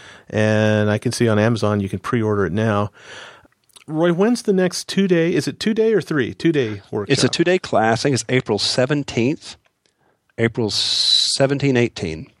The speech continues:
Speaker 2: the wizard academy dot org.
Speaker 1: Okay.
Speaker 2: Go to wizard academy dot org and look at Pendulum, and, um, it'll be a hoot.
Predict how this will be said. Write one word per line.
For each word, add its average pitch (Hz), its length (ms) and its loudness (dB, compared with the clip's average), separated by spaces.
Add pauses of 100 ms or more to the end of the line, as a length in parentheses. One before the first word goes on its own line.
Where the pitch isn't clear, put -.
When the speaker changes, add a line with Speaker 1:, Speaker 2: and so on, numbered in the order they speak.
Speaker 2:
the 110 120 -8
wizard 123 380 0
academy 117 520 0
dot 101 380 -2
org. 92 400 -6 (600)
Speaker 1:
Okay. - 100 -14
Speaker 2:
Go 110 60 2
to 104 100 0
wizard 127 400 0
academy 117 520 0
dot 107 300 0
org 101 440 -4 (380)
and 107 120 -2
look 104 140 -2
at - 200 -6
Pendulum, 117 680 -2 (920)
and, 110 360 2
um, 101 440 0 (840)
it'll 117 140 2
be 127 120 2
a 117 60 2
hoot. 147 220 2